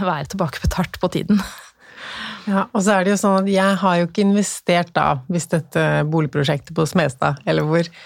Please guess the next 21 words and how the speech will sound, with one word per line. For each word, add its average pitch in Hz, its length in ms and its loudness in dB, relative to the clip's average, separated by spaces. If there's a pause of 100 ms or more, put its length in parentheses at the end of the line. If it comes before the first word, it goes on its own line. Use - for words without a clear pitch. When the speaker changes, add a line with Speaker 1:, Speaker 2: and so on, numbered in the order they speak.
(360)
Speaker 2:
jeg 202 100 4
har 202 80 4
jo 180 80 2
ikke 196 160 0
investert 185 640 0
i 175 120 2
det 170 140 2
som 175 220 2
en 175 140 2 (100)
aksje - 480 0
og 185 220 2
håper 190 680 0
liksom 175 320 2
at, 170 160 0
jeg 175 80 2
håper 190 260 2
de 175 60 0
får 190 160 -2
solgt 160 320 0
det 180 80 0
kjempedyrt, 190 640 0